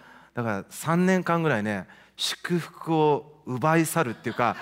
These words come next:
祝福を与えない宣教師として、彼の教会で仕えてしまったという、まあ、それぐらいひどいものでしたが、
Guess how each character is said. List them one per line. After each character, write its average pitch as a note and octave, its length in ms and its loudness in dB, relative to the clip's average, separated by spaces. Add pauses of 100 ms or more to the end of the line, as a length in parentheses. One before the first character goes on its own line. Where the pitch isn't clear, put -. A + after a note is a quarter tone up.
(380)
祝 - 400 -2
福 D#3+ 300 0
を D#3 220 6
与 F3+ 280 4
え F3 60 6
な F3 100 6
い E3+ 60 6
宣 E3 240 2
教 D#3 200 4
師 C#3 80 -4
と B2+ 80 0
し - 100 -10
て、 A2+ 260 0 (260)
彼 C#3 220 2
の A#2 100 0
教 A2+ 200 -4
会 A#2 140 0
で A#2 140 0
仕 - 140 -10
え B2 100 2
て G#2+ 80 -8
し G#2+ 140 -10
ま G#2 80 -4
っ - 20 -8
た G2+ 140 -10
と G2 80 -12
い F#2+ 80 -8
う、 F2+ 80 -12 (240)
ま F#3+ 80 2
あ、 - 20 4
そ F#3+ 180 2
れ G3 140 6
ぐ G3+ 80 6
ら F#3+ 220 6
い D#3+ 100 -2 (440)
ひ E3+ 120 0
ど F3 160 6
い C3 100 4
も A#2 280 2
の E3+ 100 4
で C#3 80 2
し - 100 -10
た A#2 140 2
が、 C3+ 400 2